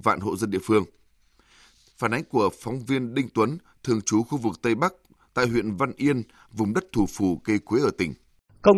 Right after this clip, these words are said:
Speaker 2: ty trách nhiệm hữu hạn Trà Thảo Mộc Quế Phát, trụ sở ở huyện Văn Yên, Yên Bái, hiện đang sản xuất sáu sản phẩm từ cây quế. Trong đó có năm sản phẩm đã được công nhận đạt chuẩn ô cốp ba sao như quế phát tinh dầu quế, quế phát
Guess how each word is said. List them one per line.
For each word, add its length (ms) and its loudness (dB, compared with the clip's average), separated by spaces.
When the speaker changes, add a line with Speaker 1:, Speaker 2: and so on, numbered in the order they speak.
Speaker 2:
ty 60 2
trách 140 2
nhiệm 160 2
hữu 200 0
hạn 260 -2
Trà 120 2
Thảo 100 2
Mộc 160 4
Quế 100 4
Phát, 340 -4
trụ 140 -4
sở 180 6
ở 120 4
huyện 180 0
Văn 100 2
Yên, 260 4
Yên 180 2
Bái, 180 4
hiện 280 2
đang 120 6
sản 180 2
xuất 80 2
sáu 160 4
sản 180 -2
phẩm 280 2
từ 160 0
cây 100 0
quế. 180 2
Trong 180 4
đó 180 6
có 120 6
năm 220 2
sản 180 0
phẩm 140 4
đã 140 4
được 200 2
công 160 2
nhận 180 2
đạt 200 4
chuẩn 240 -2
ô 160 -2
cốp 240 0
ba 100 4
sao 160 4
như 220 4
quế 100 6
phát 240 0
tinh 140 2
dầu 180 4
quế, 120 4
quế 140 6
phát 140 2